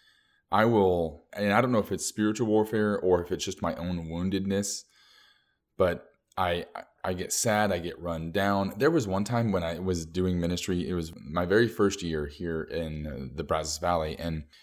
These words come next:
it was, I guess it was two thousand nine, and I got physically ill right before the retreat and couldn't go on the retreat.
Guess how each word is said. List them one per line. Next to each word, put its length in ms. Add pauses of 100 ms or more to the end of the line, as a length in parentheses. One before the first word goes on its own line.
(100)
it 100
was, 460 (160)
I 100
guess 220
it 60
was 140
two 140
thousand 380
nine, 540 (640)
and 520 (160)
I 220
got 300
physically 840
ill 380 (640)
right 340
before 280
the 100
retreat 440 (560)
and 200
couldn't 360
go 180
on 120
the 80
retreat. 320